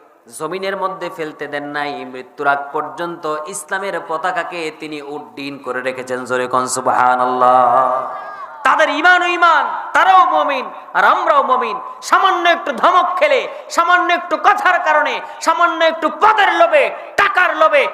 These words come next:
আমরা আমাদের ঈমানকে জালিমের কাছে বিক্রি করে দেই, ঠিক না বে ঠিক? এইরকম বিক্রি করা ঈমানদার আমাদের সমাজে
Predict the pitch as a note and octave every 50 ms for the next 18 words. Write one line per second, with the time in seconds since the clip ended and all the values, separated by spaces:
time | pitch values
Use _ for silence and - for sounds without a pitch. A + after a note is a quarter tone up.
0 | - - - - - D#4 E4 E4 D#4 D#4 D4+ D4 D4 C#4+ C#4+ D4+ F4 G4 G4+ G4
1 | F#4 - - - D4+ B3+ - - E4+ F#4 F#4 F#4 F4 D#4+ D#4 D4+ D4 C4 - C4
2 | B3 B3+ F4+ G#4 G#4 G#4 F#4+ E4 C#4+ - B3+ A#3 A3 G#3+ G3 G3+ - A#3+ A3 G#3+
3 | G#3+ F#3 E3 D#3+ D#3+ D#3+ D3+ C3+ - - - - - B4+ - - - - - -
4 | - - - - - - - - - - - - - - - - - _ _ _
5 | _ _ _ _ _ _ _ _ _ _ _ - D#3 F3 E3+ E3+ E3 - D#3 C#3+
6 | C3+ C#3 G3 G#3 - - A3 G3 - F#3+ F3 E3+ D#3+ - D#3+ D#3+ D#3+ D#3+ D#3 D3+
7 | C#3+ C3+ C3 B2+ - - - - - - - - - - _ _ - C#3+ C#3+ C#3+
8 | C#3 C3+ B2+ - - C3+ C3 B2+ B2 B2 C#3 E3+ G#3+ -